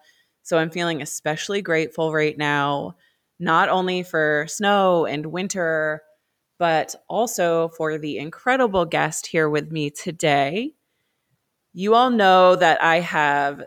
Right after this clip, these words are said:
so much love and respect for everyone that I have on this show, but take that love and respect and multiply it times infinity, because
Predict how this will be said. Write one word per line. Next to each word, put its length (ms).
so 460
much 540
love 360
and 120
respect 540
for 440
everyone 540
that 120
I 60
have 260
on 120
this 160
show, 560
but 540
take 380
that 240
love 180
and 140
respect 540
and 140
multiply 560
it 180
times 680
infinity, 680
because 640